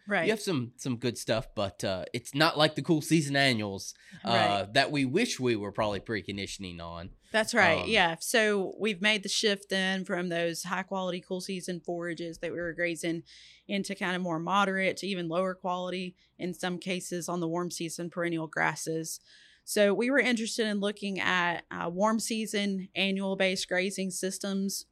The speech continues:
Speaker 1: with or without supplementation versus dry lot systems. And in the dry lot systems, we were either feeding, uh,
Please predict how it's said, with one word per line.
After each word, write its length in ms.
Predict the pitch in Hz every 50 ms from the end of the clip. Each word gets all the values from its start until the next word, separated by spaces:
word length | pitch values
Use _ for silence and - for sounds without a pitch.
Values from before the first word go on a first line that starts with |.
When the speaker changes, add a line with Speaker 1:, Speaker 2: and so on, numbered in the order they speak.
| _
Speaker 1:
with 320 | - 170 180 185 196 190 196
or 120 | 202 190
without 320 | 185 190 202 185 185 -
supplementation 1080 | - - - 190 190 - 208 196 196 196 - 202 196 208 196 - - 202 196 190 196 190 - _ - - _ _ _ _ _ -
versus 460 | 190 196 190 185 - - 185 175 165
dry 240 | - 185 185 180 202
lot 300 | 196 165 165 - - -
systems. 520 | - 175 156 - - 160 160 165 165 -
And 120 | 175 170
in 100 | 180 170
the 60 | 165 156
dry 240 | 160 196 202 240
lot 240 | 277 254 208 - -
systems, 480 | - - 185 - - 185 185 185 175 -
we 100 | 170 170
were 80 | 170
either 300 | 165 110 180 185 170 175
feeding, 440 | 170 - 175 170 165 170 170 165 160
uh, 280 | - - 160 156 156